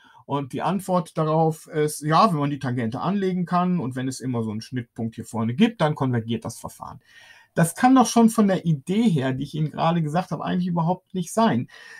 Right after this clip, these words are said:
Wir haben angenommen, äh, dass wir die Kurve, die Funktion durch die Tangente ersetzen können.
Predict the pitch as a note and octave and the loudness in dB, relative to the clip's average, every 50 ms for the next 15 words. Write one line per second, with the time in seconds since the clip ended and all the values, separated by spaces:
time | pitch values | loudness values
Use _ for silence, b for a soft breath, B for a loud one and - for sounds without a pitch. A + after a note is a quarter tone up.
0 | B B _ D#3 F3 G3+ G#3 G#3+ - - G3+ A3+ C4+ C#4+ A#3+ A3 D#3+ C#3 C3+ C#3 | B B _ 4 6 6 6 4 4 2 4 4 4 6 6 4 4 4 4 2
1 | D3+ F#3 A3+ C4+ C#4 - - _ - F#3 F#3+ F#3+ F3 - E3 F#3+ F#3+ F#3 - - | 4 4 2 2 0 -2 -8 _ -2 0 0 0 0 -2 -2 -2 -4 -4 -4 -2
2 | G3 F#3+ E3 D#3+ F3 D#3+ - - - B3+ D#4 D#4+ A#3 D#3 D3+ F3 A3 A3+ - - | -2 -2 0 -2 -4 -6 -6 2 6 6 6 6 4 2 2 2 2 0 -4 -10
3 | - - _ - D#3+ D#3+ F3 - - F3 E3+ D#3+ - - F#3 F#3+ G#3 A#3+ C4 B3 | -18 -20 _ -8 -6 -6 -6 -4 -2 -2 -2 -2 -4 -4 -2 0 2 2 2 2
4 | G3+ E3+ - G3 A3 C4 C4 C4 - _ _ _ - G3 F#3 - G3 F3+ D#3+ E3 | 0 -2 0 2 4 4 4 2 -2 _ _ _ -12 -8 -6 -4 -4 -2 -2 -2
5 | E3 F#3 G#3 - A3+ - F3 D3+ D3 D#3+ D#3+ - - - D3 C3 - - A#2+ F2 | -2 -2 -2 -4 -4 -4 -4 -4 -4 -4 -4 -4 -6 -8 -8 -10 -10 -10 -10 -10
6 | G2+ G#2+ F#2+ | -10 -12 -14